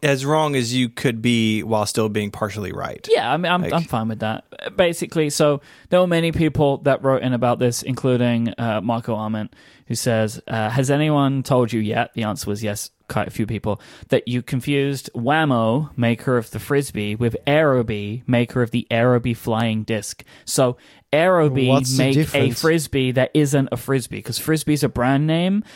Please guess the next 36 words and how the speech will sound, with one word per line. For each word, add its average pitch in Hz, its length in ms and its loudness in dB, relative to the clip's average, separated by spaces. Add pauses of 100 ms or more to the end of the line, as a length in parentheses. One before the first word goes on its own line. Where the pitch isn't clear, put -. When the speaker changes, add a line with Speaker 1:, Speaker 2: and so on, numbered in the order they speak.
(260)
Speaker 2:
Aerobee 143 580 4
make 127 260 0
their 127 280 2
own 127 520 4 (540)
Frisbee-like 127 880 -4
thing, 113 600 0 (420)
right, 117 400 0
called 110 200 -6
the 123 160 -6
Aerobee 123 460 2
flying 123 400 2
disc. - 420 -6 (420)
They're 131 260 2
also, 127 240 0
they're 127 160 2
the 123 80 -2
company 117 400 0
that 95 80 -4
makes 107 220 -4
AeroPress. 107 580 -4
So 147 100 0
they 143 160 2
make 143 380 0 (260)
stuff - 500 0
like 139 440 0
Frisbees, - 840 -6
not 117 320 0
Frisbee. - 600 -8 (160)
So 120 320 0
I 151 80 2
was 160 180 2
Speaker 3:
I'm 165 60 2
looking 190 260 0
at 143 220 0
pictures. 135 420 -2
Th-, 135 220 -2